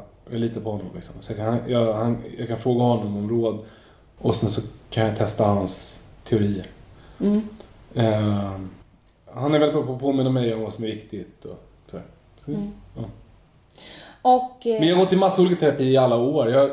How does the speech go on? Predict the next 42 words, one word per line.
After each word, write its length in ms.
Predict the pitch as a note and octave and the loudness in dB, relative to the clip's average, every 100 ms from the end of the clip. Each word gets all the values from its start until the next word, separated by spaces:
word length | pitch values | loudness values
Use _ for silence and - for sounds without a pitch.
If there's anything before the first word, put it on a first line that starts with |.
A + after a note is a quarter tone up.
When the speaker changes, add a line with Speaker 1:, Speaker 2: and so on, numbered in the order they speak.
| - | -2
Speaker 1:
jag 100 | B2+ | -8
tänker 260 | D3 C3+ - | -6 -6 -8
att 80 | |
man 180 | B2 B2 | -6 -4
måste 200 | A#2 A2+ | -6 -8
hålla 100 | A2 G#2+ | -10 -10
på 80 | C3+ | -10
med 100 | C#3+ | -8
det. 80 | - | -6
Alla 160 | C3+ | -6
måste 240 | D3 D3+ B2+ | -6 -6 -6
gå 120 | G#2+ | -6
i 20 | |
terapi. 300 | - F2+ - - - - - - | -6 -14 -18 -20 -20 -20 -12 -4
Speaker 2:
Mm. 220 | F#3 G3+ | -2 0
Speaker 1:
Det 60 | |
är 40 | C#3+ | 0
väl 120 | C#3 | 0
det 60 | A2 | -2
man 80 | |
ska 140 | G#2 A2 | -8 -14
göra. 160 | A2+ A#2 _ _ _ _ _ | -16 -20 _ _ _ _ _
Om 120 | E3 | 2
man 60 | E3 | 2
Speaker 2:
Mm. 20 | |
Speaker 1:
inte 140 | E3 D#3+ | 4 4
har 140 | D3+ | 4
något 140 | D3+ D#3 | 4 4
annat, 360 | E3+ - - | 4 2 -4
om 120 | - | -2
man 120 | D#3+ D#3 | 0 2
inte 120 | C#3+ | 2
har 260 | C#3+ C#3 | 4 4
liksom, 360 | C3+ C3 B2 B2 | 2 -2 -4 -4
eh, 60 | C#3 | -2
vä-, 1040 | C3 B2 A#2 A#2+ A2+ B2 B2+ B2 A#2 C3 | -2 0 -2 -4 -8 -8 -8 -6 -6 -2
väldigt 520 | C3+ C#3 A#2 - - | 0 2 0 -6 -16
bra 680 | B2+ B2+ B2+ A2 G#2+ G2+ G2+ - - - - | -12 -2 0 2 0 -4 -8 -16 -20 -20 -8
snack 400 | C#3 A#2+ - B2 | -4 -4 -6 -8
med 400 | A2+ G2 G2+ G#2+ | -8 -8 -12 -10
någon 200 | A2+ A2+ | -6 -2
annan. 260 | C#3 A#2+ | 0 -2